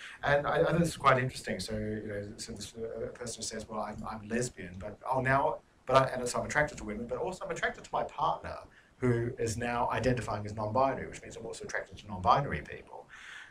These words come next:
Um, and of course, the non-binary transition may not actually be a visual transition,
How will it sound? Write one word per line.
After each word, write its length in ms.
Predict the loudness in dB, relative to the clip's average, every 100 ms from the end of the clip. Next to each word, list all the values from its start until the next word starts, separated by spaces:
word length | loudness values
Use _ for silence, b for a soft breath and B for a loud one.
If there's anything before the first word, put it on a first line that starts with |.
| 0
Um, 640 | 4 6 4 2 0 -2 -2
and 100 | 0
of 60 |
course, 180 | 4 4
the 100 | 6
non-binary 800 | 8 8 8 8 8 4 0 -2
transition 640 | -4 -6 -8 -8 -6 -6 -6
may 140 | -4
not 240 | -2 -4 -4
actually 380 | -10 -10 -10 -12
be 220 | -10 -10
a 40 |
visual 460 | -8 -4 -2 -2 -6
transition, 680 | -6 -8 -8 -10 -8 -8